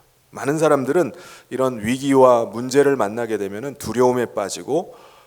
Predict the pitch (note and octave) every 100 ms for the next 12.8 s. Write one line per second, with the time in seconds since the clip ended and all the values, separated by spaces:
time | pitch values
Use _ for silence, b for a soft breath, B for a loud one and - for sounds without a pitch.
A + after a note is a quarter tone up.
0 | B - D3+ F3 C#3 C3+ C3 C3+ C3 C3
1 | E3+ E3+ D3 A#2+ A2 G2 A2+ C#3 - _
2 | b b b _ - - - _ _ -
3 | - A2+ A2+ G#2+ G#2 - G#2+ - - -
4 | - C3 D3 A#2+ G#2+ G2 F#2 G#2 E3+ B
5 | B B - G2+ G#2 F#2 F2+ F2+ G#2+ A2+
6 | A2+ G#2 A2+ A2+ D2+ - _ _ _ _
7 | _ _ b b b b b - D3+ F3+
8 | F3 E3+ E3+ C#3+ - - - _ _ _
9 | _ _ - C#3+ - F#3+ E3+ E3 F#2+ G#2+
10 | C#3 C#3+ C#3+ A#2 G2 D3+ A2 - b b
11 | b b b b - - - - _ -
12 | G#3 G4+ G3 F#3 D3+ C#3 B2+